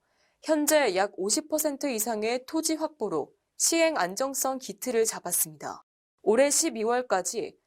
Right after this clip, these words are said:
사업 승인이 가능한 팔십 퍼센트 이상의 토지를 확보할 계획입니다. 한편 용인 위버하임과 같은 협동조합형 민간 임대 아파트는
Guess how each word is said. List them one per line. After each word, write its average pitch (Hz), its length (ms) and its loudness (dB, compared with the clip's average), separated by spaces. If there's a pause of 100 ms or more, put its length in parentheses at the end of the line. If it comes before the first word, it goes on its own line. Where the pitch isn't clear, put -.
(100)
사업 330 340 4
승인이 302 380 -4
가능한 220 640 -2
팔십 320 340 0
퍼센트 294 420 0
이상의 233 480 -2
토지를 220 580 0
확보할 285 460 0
계획입니다. 185 800 -8 (520)
한편 269 600 2
용인 233 480 -2
위버하임과 285 760 0
같은 202 600 -4
협동조합형 226 1200 0
민간 233 520 0
임대 190 260 -6
아파트는 208 680 -6